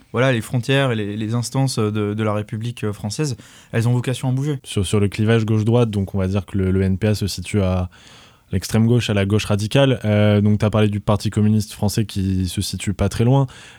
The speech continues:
Speaker 2: Euh, il y a aussi quand même, euh, enfin, qui se situe, on va dire, sur, sur, sur
Speaker 1: Sur la
Speaker 2: cette,
Speaker 1: gauche, quoi.
Speaker 2: sur cette aile-là, sur cette aile-là. Euh, voilà, dans l'élection présidentielle, là, euh, en deux mille vingt-deux, il y a, il y a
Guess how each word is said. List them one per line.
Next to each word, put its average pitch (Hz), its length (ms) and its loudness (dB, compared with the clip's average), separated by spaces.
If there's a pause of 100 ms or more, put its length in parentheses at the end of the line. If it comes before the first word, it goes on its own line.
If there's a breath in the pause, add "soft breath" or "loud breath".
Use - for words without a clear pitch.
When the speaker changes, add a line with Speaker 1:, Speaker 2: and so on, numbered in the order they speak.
Speaker 2:
Euh, 104 540 4 (180)
il 135 80 -2
y 117 60 2
a 110 120 4
aussi 139 600 2
quand 113 100 0
même, 110 240 4
euh, 98 540 2 (360)
enfin, 104 140 0
qui - 160 -10
se 113 120 -2
situe, 110 240 -2
on 117 80 4
va 113 100 4
dire, 110 220 0 (120)
sur, - 240 -6
sur, - 360 -6
sur - 200 -10 (140)
Speaker 1:
Sur - 180 0
la 135 80 6
Speaker 2:
cette, 143 80 6
Speaker 1:
gauche, 151 140 0
quoi. 117 100 -2
Speaker 2:
sur 117 140 0
cette 131 200 2
aile-là, 120 320 2
sur - 160 -10
cette 101 200 -6
aile-là. 101 280 2 (380 loud breath)
Euh, 101 640 4 (800 loud breath)
voilà, 123 240 6
dans 113 120 4
l'élection 113 340 4
présidentielle, 110 720 4
là, 113 160 6
euh, 101 160 4
en 101 140 2
deux 104 100 4
mille 110 180 4
vingt-deux, 117 400 4
il 113 60 2
y 107 80 2
a, 95 640 2
il 92 80 -2
y - 20 0
a 92 80 0